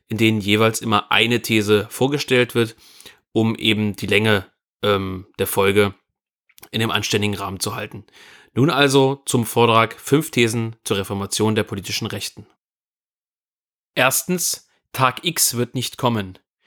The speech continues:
Der plötzliche Umsturz, die handstreichartige Revolution sind heutzutage nichts weiter als Fiktion und Fetisch ideenloser Geister. Der lange Marsch ist unausweichlich. Fasziniert von den Kämpfen der ukrainischen Nationalisten,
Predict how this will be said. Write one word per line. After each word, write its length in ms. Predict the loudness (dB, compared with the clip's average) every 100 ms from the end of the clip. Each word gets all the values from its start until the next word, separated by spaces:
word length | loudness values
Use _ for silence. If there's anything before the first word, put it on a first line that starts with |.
| -20 -8
Der 60 | -6
plötzliche 560 | 2 2 2 0 0
Umsturz, 800 | -2 -2 -4 0 2 2 -4 -8 _ _ -6
die 100 | 0
handstreichartige 880 | 0 0 0 0 2 0 0 -2 -2
Revolution 800 | -2 -4 -2 0 0 0 -4 _ _ _
sind 220 | -10 0
heutzutage 600 | 2 2 -2 0 0 0
nichts 340 | -2 -4 -2
weiter 460 | 2 2 2 -4 -4
als 220 | -8 -6
Fiktion 540 | -6 -6 -4 2 2 2
und 140 | -4
Fetisch 460 | 0 0 0 -4 -6
ideenloser 640 | -4 2 2 0 -4 -2
Geister. 520 | -2 -2 -4 -10 -12 _ _ _ _
Der 100 | -6
lange 260 | 0 2 2
Marsch 500 | 2 4 2 0 -10
ist 140 | -14 -8
unausweichlich. 880 | -2 -2 -2 -6 -6 -10 -16 -18 -20 _ _ _ _ _ _ _ _ _ _ _
Fasziniert 600 | 0 0 2 0 4 2
von 160 | 2 0
den 120 | 0
Kämpfen 380 | 0 -2 -2 -2
der 100 | 0
ukrainischen 540 | 0 0 0 0 -2
Nationalisten, 840 | 0 -2 0 0 0 -4 -6 -10